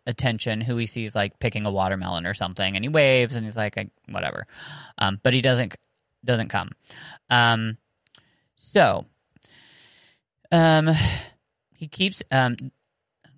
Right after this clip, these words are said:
Alexander ends up getting in this fight with him and ends up having to shove him behind the cart. Um, Alexander tries to keep him calm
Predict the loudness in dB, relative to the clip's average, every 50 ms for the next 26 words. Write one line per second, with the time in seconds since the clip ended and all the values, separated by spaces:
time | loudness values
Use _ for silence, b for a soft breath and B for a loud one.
0 | _ _ _ _ _ _ _ _ _ _ _ _ _ _ _ _ 2 4 4 6
1 | 4 4 4 4 4 6 4 4 4 4 4 0 -4 _ _ _ _ _ _ _
2 | _ _ _ _ _ _ _ _ _ _ 2 4 4 2 2 2 0 0 0 0
3 | -2 -4 -2 0 0 0 2 2 0 0 2 2 2 2 0 -6 -8 _ -2 0
4 | 0 0 0 0 2 2 2 2 4 2 2 2 0 0 -2 -4 -4 0 4 4
5 | 4 4 4 0 0 0 2 0 0 0 0 0 0 2 0 -2 -4 -2 0 2
6 | 2 2 2 -2 _ -14 -16 b b b b b b b b b b 2 2 2
7 | 2 0 -2 -6 -6 _ 2 4 4 4 4 2 0 0 0 0 -2 -4 -2 0
8 | 2 4 4 4 2 0 -4 -8 -12 -12 -14 -16 -12 -10 -8 -8 -8 -10 -14 -18
9 | -18 -6 0 2 4 4 4 4 2 2 0 -4 -6